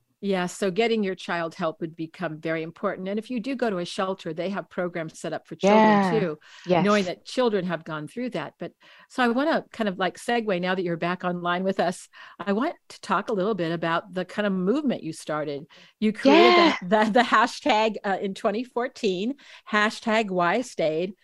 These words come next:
Speaker 2: Yes.
Speaker 1: and it caught fire. So what did that tell you?
Speaker 2: Yeah.
Speaker 1: And tell us what happened as a
Speaker 2: Yeah.
Speaker 1: result of that.
Speaker 2: Yeah, so just,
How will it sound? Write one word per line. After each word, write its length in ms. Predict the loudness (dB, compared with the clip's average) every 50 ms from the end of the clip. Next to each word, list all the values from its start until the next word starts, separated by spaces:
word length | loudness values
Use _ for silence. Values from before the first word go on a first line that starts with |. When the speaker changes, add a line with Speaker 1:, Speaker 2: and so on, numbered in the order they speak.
| _ _ _ -4
Speaker 2:
Yes. 100 | 2 4
Speaker 1:
and 160 | 6 6 6
it 200 | 4 2 0 -2
caught 260 | 0 2 2 2 0 -2
fire. 540 | -2 -2 0 0 2 0 0 0 0 -2
So 400 | -4 -4 -2 0 2 2 2 0
what 280 | -2 -2 -2 -2 -2 -4
did 160 | -4 -6 -4
that 280 | 0 4 4 4 4 4
tell 200 | 4 4 4 4
you? 260 | 4 4 4 4 4
Speaker 2:
Yeah. 80 | 4 2
Speaker 1:
And 160 | 0 -2 -8 -18 _ _ _ _ _ -4
tell 220 | -2 -2 0 0
us 160 | -2 -2 0 -2
what 100 | -2 2
happened 400 | 4 4 6 6 6 6 8 8
as 120 | 8 8
a 40 | 8
Speaker 2:
Yeah. 40 | 6
Speaker 1:
result 460 | 4 4 2 2 2 2 2 2 -2
of 100 | -4 -4
that. 240 | -4 -6 -8 -8 -12 -16 _ _ _ _ _ _ _ _ -20 -20 -16 -6
Speaker 2:
Yeah, 300 | 2 6 6 8 8 6
so 560 | 4 4 4 6 6 8 8 6 4 4 0 -6 -12 -14 -16 -8 -2
just, 260 | 0 0 0 0 -2